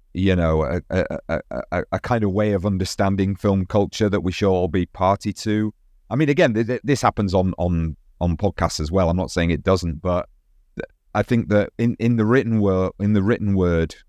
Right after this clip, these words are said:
or the culture of, of written film criticism, it's funny 'cause there, there was a lot of argument about this on, online, on, on social media about,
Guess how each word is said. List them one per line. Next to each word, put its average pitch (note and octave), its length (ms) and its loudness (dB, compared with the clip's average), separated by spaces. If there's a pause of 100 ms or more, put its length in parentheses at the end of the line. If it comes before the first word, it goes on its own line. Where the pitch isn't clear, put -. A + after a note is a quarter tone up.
or F#2 140 2
the F2+ 100 -8
culture A2 460 0
of, F#2 300 -4
of E2+ 220 -2
written F#2+ 240 0
film G2 240 0
criticism, E2+ 640 -2 (480)
it's C3+ 160 -4
funny F3+ 180 0
'cause C#3+ 160 0
there, C#3 140 0 (240)
there C3+ 100 -2
was B2+ 100 -2
a C3 60 0
lot B2+ 120 2
of A2 60 -4
argument A#2 360 0
about G#2 180 2
this G2+ 160 -2
on, G2 240 0
online, G2+ 480 0
on, F2+ 220 -2
on G2 100 -6
social - 340 0
media F#2+ 360 0
about, F2 420 -2